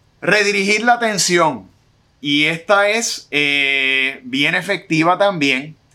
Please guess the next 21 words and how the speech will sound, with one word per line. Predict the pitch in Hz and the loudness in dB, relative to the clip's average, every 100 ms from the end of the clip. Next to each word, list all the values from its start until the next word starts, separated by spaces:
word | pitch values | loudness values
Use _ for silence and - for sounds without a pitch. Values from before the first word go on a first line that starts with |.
| _ _ _ _ _ _ - | _ _ _ _ _ _ -2
De | 226 | 2
repente, | 262 240 220 226 190 165 _ _ - | 2 2 0 -2 -10 -16 _ _ -10
si | 139 | -6
nosotros | 131 131 151 170 | -4 -4 -6 -4
tenemos | 190 196 196 202 | -4 -2 -2 -2
un | 202 | -4
niñito, | 208 156 139 170 160 _ _ _ _ | -2 -2 -4 -8 -20 _ _ _ _
una | 113 113 127 | -8 -4 -4
niñita, | 180 196 156 139 - _ _ _ _ - | -4 -8 -10 -12 -20 _ _ _ _ -4
que | 143 | -2
le | 131 | -2
encantan | 120 139 139 151 147 175 160 | -2 0 -2 -2 0 0 0
las | 135 117 | -2 -4
mascotas, | 107 - 117 113 | -8 -10 -6 -6
le | 113 | -4
encantan | 135 143 147 | -6 -4 -6
los | 147 | -6
perritos, | - 120 104 98 _ _ _ _ _ - - | -8 -8 -8 -12 _ _ _ _ _ -20 -14
y | 120 127 | -6 -6
usted | - 175 | -4 -4
sabe | 165 214 214 202 202 - | 0 2 4 2 -2 -8